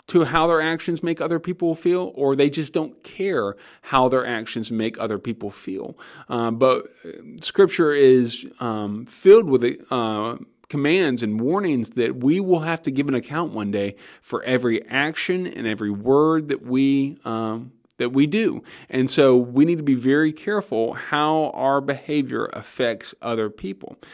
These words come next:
Now, I encourage you, if you, if you've listened to this, if you are thinking through, uh, and you realize God's bringing to your mind and to your heart some ways that you've been selfish,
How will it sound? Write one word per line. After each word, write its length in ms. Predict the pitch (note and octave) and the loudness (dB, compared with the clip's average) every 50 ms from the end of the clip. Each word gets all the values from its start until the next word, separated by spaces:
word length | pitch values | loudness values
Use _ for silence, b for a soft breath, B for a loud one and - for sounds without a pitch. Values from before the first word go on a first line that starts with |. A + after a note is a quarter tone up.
| B B D#3+ B | B B -18 B
Now, 260 | B C#3 B2+ C3 B2+ A#2+ | B 2 2 2 4 4
I 120 | C3+ D#3 | 4 4
encourage 520 | E3+ E3 D3 - - A3 C4+ D4 G#3+ D#3 | 4 2 0 0 2 2 2 2 2 2
you, 160 | C#3 B2+ B2+ B2+ | 2 4 4 4
if 160 | B2+ - - | 4 2 -2
you, 380 | D#3+ E3+ E3 D#3+ D3+ - - - _ - - D#3 D3+ D#3 F3+ - - _ - | -4 -2 -2 -2 -2 -4 -6 -10 _ -10 -6 -2 -2 -2 -2 -4 -8 _ -8
if 160 | C#3+ C3 - | -6 -4 -2
you've 280 | D3 C#3 B2+ C3 D3+ | -2 -4 -4 -6 -8
listened 420 | - C#3 F3+ F3+ - - F#3+ D#3+ - | -2 0 0 0 0 0 -4 -6 -4
to 140 | - F#3+ F#3 | -4 -2 0
this, 300 | F3 F3 E3+ E3 E3+ - | 2 2 2 0 -2 -2
if 240 | G#2+ A#2+ - - | -4 -6 -6 -4
you 340 | C#3 C3+ C3+ C3+ C3 C3+ C#3 | -2 2 4 4 4 2 2
are 160 | B2+ A2+ A2 | 2 0 0
thinking 460 | A2+ A2+ - D#3+ D#3+ E3+ E3 E3 D3+ C#3 | 0 -2 -2 0 0 0 0 0 -2 -2
through, 440 | - D3+ D3+ D3+ D3+ D3 D3 C#3 C#3+ B B B B B | -2 -2 0 2 2 2 2 0 -2 B B B B B
uh, 220 | - A2+ A2 A2 A2+ | -4 -2 -2 0 0
and 180 | A#2 B2 B2+ | 0 2 2
you 140 | C3 C3 B2+ | 2 2 2
realize 540 | B2 C#3 D3 D#3+ E3 D#3+ C#3+ C#3 C#3 C3+ C3 | 2 2 2 2 2 2 2 2 0 0 2
God's 280 | - C#3+ C3 C3 A#2 A#2 | 2 2 2 2 0 0
bringing 440 | - C#3 C3+ C3+ C3+ C#3 C#3 C#3 | 0 0 2 2 2 0 0 -2
to 180 | C3+ - - C#3+ | -6 -6 -2 0
your 240 | C3 B2 A#2 A#2 G#2+ | 0 0 0 0 -2
mind 500 | G#2+ A2+ A#2+ B2+ C3+ C#3 C#3 C#3 C3+ B2+ | 0 0 0 0 0 0 0 0 0 0
and 120 | A#2+ - | -2 -4
to 100 | - B2 | -6 -8
your 80 | A#2 G#2 | -8 -8
heart 380 | - - - D3 C#3 - - | -8 -6 -4 -4 -2 -4 -4
some 160 | - A#2+ A#2+ A#2+ | -6 -6 -4 -2
ways 180 | B2 B2+ A#2+ | 0 0 -2
that 80 | B2 - | -2 -4
you've 160 | G#2+ A2 G#2 | -8 -8 -6
been 140 | G2+ F#2+ G2 | -8 -10 -10
selfish, 560 | - - - F2+ F#2 - - A2+ - - - | -8 -8 -8 -8 -8 -6 -6 -6 -8 -8 -12